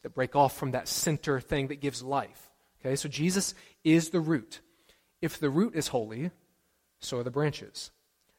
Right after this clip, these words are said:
Jesus is the holy root. Okay? Now listen to verses seventeen to verse twenty-four. "If some of the branches have been broken off," let me stop right there.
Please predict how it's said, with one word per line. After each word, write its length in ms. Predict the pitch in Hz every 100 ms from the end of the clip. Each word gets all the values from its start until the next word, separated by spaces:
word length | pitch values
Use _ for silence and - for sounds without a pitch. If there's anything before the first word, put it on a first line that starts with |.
| 131
Jesus 440 | 120 139 151 147
is 260 | 156 131 -
the 100 | 123
holy 460 | 123 120 117 117 - _
root. 420 | 131 123 101 - - _ _ _ _ _ _ _
Okay? 240 | 120 127 - _ _ _ _ _ _ _ _ _ _ _ -
Now 60 |
listen 380 | 131 170 196 175 - _ _ -
to 80 | 143
verses 580 | 147 - 135 - - -
seventeen 640 | - 147 131 - 123 117 110 -
to 100 | 143
verse 220 | 123 113
twenty-four. 560 | - 123 107 120 101 98 _ _ _ _ _ _ _ _ _ _ _ - _ _ _ _ -
"If 100 | 139
some 280 | - 185 202
of 120 | 180
the 80 | 175
branches 600 | 165 190 190 - 196 -
have 160 | 151
been 180 | 151 135
broken 380 | 123 160 165 175
off," 380 | 127 - - - _ _ _ _ _ _ _ _ _ _ _ _ _ _ _ -
let 60 |
me 40 | 117
stop 280 | - 135
right 140 | 185 180
there. 240 | 139 90